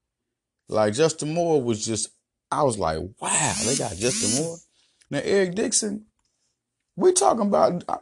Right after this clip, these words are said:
let me tell you something. Both these guys are five stars to me. I don't know who doing the ratings, but these guys are just as good as anybody in their top ten. Eric Dixon at six seven, nobody's gonna guard this big bully in,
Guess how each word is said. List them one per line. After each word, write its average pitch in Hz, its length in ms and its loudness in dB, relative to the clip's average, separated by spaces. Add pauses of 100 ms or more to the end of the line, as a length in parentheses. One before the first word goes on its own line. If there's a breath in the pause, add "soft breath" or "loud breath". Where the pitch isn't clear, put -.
let - 80 -4
me - 40 -4
tell 320 120 -2
you 226 80 0
something. 135 240 0
Both 262 240 4
these 240 120 2
guys 165 360 4
are 120 60 2
five 165 340 4
stars 110 400 0
to 104 60 -6
me. 104 180 -2
I 101 40 -2
don't 151 120 -4
know 160 120 0
who 165 120 -2
doing 156 180 -2
the 143 80 0
ratings, 147 340 2
but 131 220 0
these 370 280 6
guys 147 640 0
are 147 140 0
just 208 300 0
as 165 120 -2
good 185 200 2
as 160 200 -4
anybody 214 580 2
in 175 80 -4
their 156 160 2
top 165 300 -2
ten. 165 280 -6 (380 loud breath)
Eric 226 320 2
Dixon 214 320 -2
at 175 140 0
six 190 260 2
seven, 160 480 4
nobody's 196 480 4
gonna 143 200 -2
guard 127 340 2
this 117 160 -2
big 107 340 -4
bully 98 320 -4
in, 92 160 -12